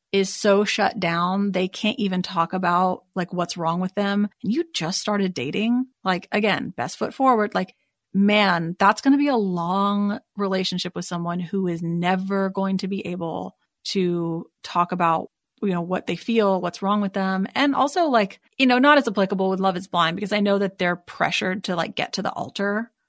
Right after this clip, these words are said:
But in real life, like, if you find something about someone in that dating phase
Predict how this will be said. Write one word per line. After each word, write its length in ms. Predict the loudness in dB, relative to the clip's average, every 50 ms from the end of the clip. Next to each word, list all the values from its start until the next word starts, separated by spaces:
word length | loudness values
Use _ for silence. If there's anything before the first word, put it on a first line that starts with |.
| _ _
But 200 | 6 6 6 6 4
in 180 | 0 0 0
real 260 | 2 0 0 0 0 0
life, 500 | 2 2 2 2 2 0 -2 -4 -8 -18 _ _
like, 480 | -2 0 0 0 0 -4 -8 -20 -20 _ _ _ _ _
if 180 | -2 -2 -2 0
you 480 | 0 0 2 2 2 2 0 -2 -4 -8
find 440 | -4 0 2 2 4 4 2 2 0
something 360 | 0 -2 -2 -2 0 0 2
about 180 | 2 0 0 0
someone 380 | -2 0 0 0 0 0 -2
in 160 | -2 -2 -2
that 160 | -2 -2 -2 -2
dating 320 | -4 -4 -2 -2 -4 -2
phase 500 | -2 -2 -2 0 0 -2 -4 -6 -10 -16